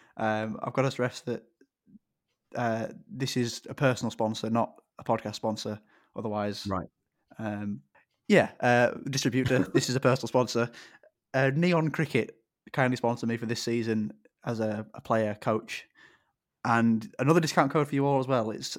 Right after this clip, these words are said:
Speaker 1: uh, Lewis D twenty-five at neon cricket dot co dot U K, and he gets twenty-five percent off everything. I think stock might be running low at the moment because of the pandemic.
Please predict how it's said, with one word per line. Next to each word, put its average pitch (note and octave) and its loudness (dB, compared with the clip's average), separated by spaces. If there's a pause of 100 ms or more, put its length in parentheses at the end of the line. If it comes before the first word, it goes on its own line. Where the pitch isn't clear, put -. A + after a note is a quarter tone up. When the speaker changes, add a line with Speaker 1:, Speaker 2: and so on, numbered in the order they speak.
Speaker 1:
uh, A#2 0
Lewis C#3+ 2
D C3+ 2
twenty-five A#2 2
at A#2+ -6
neon A#2+ 2
cricket - -6
dot - -8
co A#2+ 2
dot A2+ -2
U G#2+ -4
K, A2+ -2
and A#2 -6
he A#2 -4
gets A#2 -8
twenty-five A#2 0
percent - -4
off - -8
everything. C3 0 (340)
I - -20
think D3+ 2
stock - 2
might C3 2
be B2+ 2
running B2+ 2
low B2 2
at A#2+ -2
the B2 -2
moment B2 0
because B2+ -10
of A#2 -6
the A#2+ -6
pandemic. A2+ -2